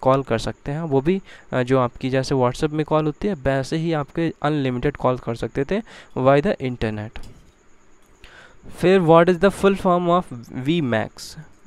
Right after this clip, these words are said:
यानी डब्ल्यू आई एम एक्स की फुल फॉर्म क्या बताएंगे? तो वी की है वर्ल्ड वाइड, ठीक है, वर्ल्ड वाइड interoperability of microwave access, वर्ल्ड वाइड interoperability microwave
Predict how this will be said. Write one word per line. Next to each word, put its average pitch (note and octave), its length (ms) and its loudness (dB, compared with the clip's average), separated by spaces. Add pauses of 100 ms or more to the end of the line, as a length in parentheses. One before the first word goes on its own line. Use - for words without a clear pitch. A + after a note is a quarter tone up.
(180)
यानी A2+ 220 -4
डब्ल्यू C3 380 -2
आई D3 160 0 (120)
एम C3 200 -4
एक्स - 260 -2
की - 140 -2
फुल C3+ 180 -2
फॉर्म D3+ 260 -2
क्या D#3 160 0
बताएंगे? C#3+ 420 -4 (440)
तो C#3+ 80 4
वी F#3 280 2
की G3 160 -4
है G3 180 6
वर्ल्ड F3 500 4
वाइड, B2+ 360 2 (100)
ठीक F#3+ 160 -4
है, D4 80 -2 (140)
वर्ल्ड D#3+ 320 4
वाइड F3 380 2 (320)
interoperability E3 1040 2 (100)
of F3+ 80 -2 (220)
microwave C#3 720 2
access, - 400 -8 (600)
वर्ल्ड E3 400 4
वाइड D#3 460 2 (520)
interoperability E3 840 -2 (220)
microwave D#3 760 0